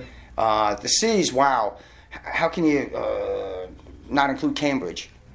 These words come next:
Okay, you know, they've been on such a roll over the last several years, really for decades, right? You know, but, um, so, uh, but again, I don't have a firm handle. There's so many teams in the C's and D's,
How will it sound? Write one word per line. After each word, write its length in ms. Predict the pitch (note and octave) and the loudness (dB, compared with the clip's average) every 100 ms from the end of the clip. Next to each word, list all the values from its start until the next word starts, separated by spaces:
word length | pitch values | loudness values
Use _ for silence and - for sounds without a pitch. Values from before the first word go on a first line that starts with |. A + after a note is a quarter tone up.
| - | -4
Okay, 260 | A#2+ D3+ C3+ | 0 2 4
you 140 | D3+ | 2
know, 60 | C3+ | 4
they've 180 | D3 | 0
been 160 | C3+ C#3+ | 2 2
on 140 | B2+ | 2
such 320 | A#2+ - F#3 - | 2 2 2 0
a 60 | |
roll 420 | B2+ F3+ D#3+ C3 | 4 6 6 4
over 180 | C3 B2 | 2 0
the 240 | A#2+ B2 - - - - | -2 -2 -4 -8 -14 -2
last 300 | D3+ C3 - | 0 2 4
several 260 | F#3 D3 | 4 4
years, 320 | B2+ D#3+ D3+ C#3+ - | 4 6 6 2 0
really 200 | C#3 D#3 | 4 4
for 120 | - | 2
decades, 560 | G2+ A2+ A2+ E2 G2 - - - | -2 0 0 -4 -10 -12 -16 -6
right? 340 | - A#2+ B2 C3 | 0 4 4 4
You 140 | C#3 | 6
know, 160 | C3 B2 | 6 6
but, 180 | C3 | 4
um, 260 | B2 A#2 G#2+ - - | 4 2 0 -10 -16
so, 200 | - F3+ | 0 4
uh, 160 | C#3+ C3+ - - | 4 2 -6 -8
but 100 | - | 0
again, 200 | E3 E3+ | 2 4
I 100 | D#3+ | 2
don't 160 | D#3 F#3+ | 2 2
have 120 | G3 | 2
a 120 | D#3+ | 0
firm 360 | D3 - F#3+ F3+ | -2 0 0 2
handle. 380 | E3 D#3 C#3+ C#3 | 2 2 2 -2
There's 240 | D3 - | -2 0
so 120 | - E3+ | 2 4
many 160 | D3+ | 2
teams 340 | C3+ C#3 C3 A#2 | 2 2 2 2
in 80 | |
the 60 | G#2+ | -4
C's 400 | - - A#2 A2+ | -2 -2 -2 -2
and 100 | G2+ | -4
D's, 340 | G#2+ A2 G#2 | -2 -2 -4